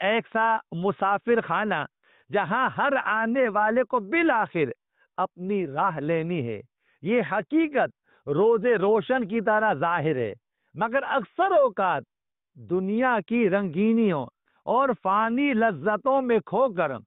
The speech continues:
ہم اس اٹل انجام کو فراموش کر بیٹھتے ہیں۔ لیکن جب انسان کو بار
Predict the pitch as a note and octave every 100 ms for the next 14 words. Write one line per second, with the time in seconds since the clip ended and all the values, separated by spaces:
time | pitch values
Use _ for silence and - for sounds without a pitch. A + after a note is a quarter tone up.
0 | _ _ _ - F#3+ C4+ C4 - B3+ -
1 | - - G#3 - C4 C4 - G3 G#3 F#3
2 | G3+ A3+ B3+ F#3+ F#3+ D#3 - _ - F3
3 | F#3+ G3+ G3 G3+ B3 D4 - - C#4 C4
4 | G#3 F#3 - F3 B2 G#2 - - D#3+ B3
5 | G#3 C#4 G#3+ D#4 D#4 B3+ - C#4 E4 C#4+
6 | E3+ D3+ B2+ _ _ A#2+ A#2+ F3+ A#3 B3+
7 | C4+